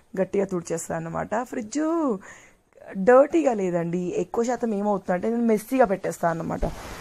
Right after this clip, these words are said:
So మెస్సీగా ఉంది. అది మళ్ళీ, ఆ, నేను కొన్ని చాలా ఐటమ్స్ తెచ్చిపెట్టుకుంటాను అనమాట. So ఆ ఐటమ్స్ అన్నీ ఇప్పుడు no use లాగా అయిపోయాయి అనమాట. So రమ్య తుడిచేలోపు నేను ఇక్కడ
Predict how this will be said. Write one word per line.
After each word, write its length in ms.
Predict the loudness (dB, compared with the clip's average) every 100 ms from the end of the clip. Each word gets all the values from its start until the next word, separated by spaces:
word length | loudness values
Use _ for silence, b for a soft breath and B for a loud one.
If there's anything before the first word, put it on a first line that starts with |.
| B 2
So 60 | 6
మెస్సీగా 540 | 6 4 4 6 6
ఉంది. 300 | 4 -2 -4 -2
అది 180 | 2
మళ్ళీ, 520 | 4 4 6 6 6 4 B B B 2
ఆ, 140 | 4
నేను 580 | 6 6 6 4 4 2 -4 -20 _ _ _ _ -6
కొన్ని 220 | 2 4 4 2
చాలా 220 | 6 8
ఐటమ్స్ 320 | 8 6 4
తెచ్చిపెట్టుకుంటాను 640 | 2 2 -6 -4 -6 -4
అనమాట. 340 | -4 -4 -4 -4
So 160 | 0
ఆ 120 | 4
ఐటమ్స్ 360 | 6 4 2 0
అన్నీ 140 | 0
ఇప్పుడు 300 | 0 0 -2 -2 B B B 0
no 100 | 6 8
use 260 | 8 6
లాగా 160 | 4 4
అయిపోయాయి 320 | 2 0 -2
అనమాట. 240 | -2 -4
So 120 | -2 0
రమ్య 380 | 2 2 2
తుడిచేలోపు 520 | 0 -2 -2 -2 0 0
నేను 160 | -2
ఇక్కడ 500 | 0 0 0 0 -4